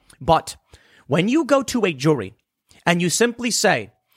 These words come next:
"Look at what was in his system as per the medical examiner," that's reasonable doubt. So you know what you can expect? You can expect mass unrest. From A B C News, intimidation tactic.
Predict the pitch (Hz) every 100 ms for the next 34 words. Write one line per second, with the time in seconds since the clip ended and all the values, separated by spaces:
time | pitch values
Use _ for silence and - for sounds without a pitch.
0 | _ 127 156 220 - - 151 180 175 175
1 | 139 165 165 151 - 214 - 120 117 143
2 | 170 160 - 160 151 143 117 131 131 190
3 | 202 143 113 123 101 104 151 - _ _
4 | _ _ - 127 190 - 143 131 170 226
5 | 165 208 202 151 190 135 151 135 - -
6 | - _ _ _ _ _ - 151 156 -
7 | 123 - 208 - - _ _ _ _ _
8 | _ _ - 151 226 - 156 139 - -
9 | _ - _ _ _ 139 170 170 - 170
10 | 165 135 - - - _ _ _ - -
11 | - 208 220 208 208 202 170 - 180 165
12 | - 196 202 185 175 156 - 165 - 147
13 | -